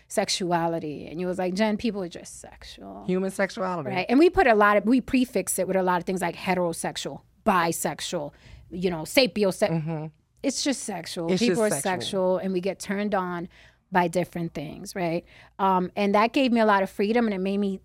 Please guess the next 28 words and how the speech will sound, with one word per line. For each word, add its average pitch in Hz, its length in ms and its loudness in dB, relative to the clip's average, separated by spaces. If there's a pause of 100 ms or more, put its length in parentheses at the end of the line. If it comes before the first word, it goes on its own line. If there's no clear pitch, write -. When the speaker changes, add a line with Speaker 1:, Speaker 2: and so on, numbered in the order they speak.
(120)
Speaker 1:
accept 196 560 0 (500)
humans. 277 720 4
Speaker 2:
Right. 147 280 0 (360)
Speaker 1:
You 226 140 2
know 226 80 6
what 214 60 6
I 202 60 4
mean? 190 320 0
Differently, 180 540 0
not 190 200 -4
just 214 220 0
L 202 140 4
G 196 120 -2
B 185 120 -6
T 196 120 -6
Q, 254 180 -4
but 202 100 0
just 190 200 -4 (340)
humans. 247 640 2
So 220 120 -2
when 220 140 2
I 208 120 0
hear 262 380 2
that 202 140 -2
people 208 240 -4
do 208 220 -4
things 226 340 -2
now, 240 360 2